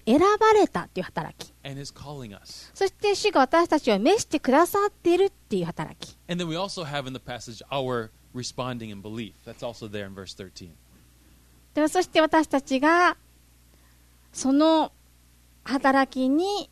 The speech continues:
Speaker 1: えー、信仰を置くっていう働きもありますね。
Speaker 2: But it's really important for us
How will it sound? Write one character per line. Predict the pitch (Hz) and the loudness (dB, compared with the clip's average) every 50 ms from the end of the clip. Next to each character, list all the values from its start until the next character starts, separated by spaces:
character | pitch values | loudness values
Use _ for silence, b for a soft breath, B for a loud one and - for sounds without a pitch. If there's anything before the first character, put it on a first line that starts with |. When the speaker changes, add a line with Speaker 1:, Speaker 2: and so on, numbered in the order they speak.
| _ _ | _ _
Speaker 1:
え | 220 208 208 202 196 196 196 190 190 190 | -10 -8 -6 -6 -6 -6 -6 -8 -8 -8
ー、 | 180 | -8
信 | - - 226 247 254 240 | -4 -2 -2 0 -2 -2
仰 | - - 254 247 | -2 -2 -2 -2
を | - - 190 | 0 -2 -6
置 | - - - 247 | -10 -6 -4 -4
く | 320 | -4
っ | |
て | - - _ - 202 | -4 -4 _ -6 -6
い | 175 | -4
う | |
働 | 160 165 - 165 165 - | -4 -4 -4 -4 -6 -6
き | - | -8
も | 160 | -10
あ | 151 | -10
り | 165 160 | -10 -10
ま | 156 156 | -12 -14
す | - - 190 | -14 -10 -8
ね。 | 233 277 311 - | -6 -6 -6 -4
Speaker 2:
But | 170 165 | -6 -6
it's | 156 - - | -6 -8 -8
really | 226 247 247 233 202 | -8 -8 -6 -6 -8
important | 170 - - 214 202 170 170 170 | -8 -8 -8 -8 -8 -8 -10 -14
for | - - 165 147 | -12 -10 -8 -6
us | 165 156 - | -6 -8 -8